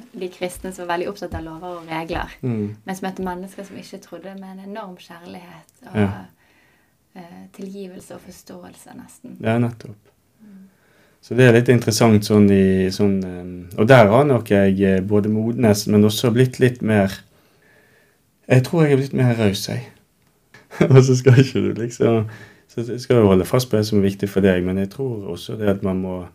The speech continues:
Speaker 2: la Gud gjøre sitt verk, eh, og være den som overbeviser,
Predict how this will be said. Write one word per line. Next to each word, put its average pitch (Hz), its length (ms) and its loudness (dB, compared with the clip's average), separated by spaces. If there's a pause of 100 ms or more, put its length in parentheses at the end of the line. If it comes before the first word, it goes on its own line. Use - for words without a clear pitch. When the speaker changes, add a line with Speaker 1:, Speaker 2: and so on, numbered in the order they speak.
(600)
Speaker 2:
la 107 100 4
Gud 107 260 2
gjøre 87 200 0
sitt 101 300 -2
verk, - 400 -10 (300)
eh, 87 360 -16
og 92 340 -12
være 95 180 -4
den 98 160 0
som - 160 -10
overbeviser, 98 840 -6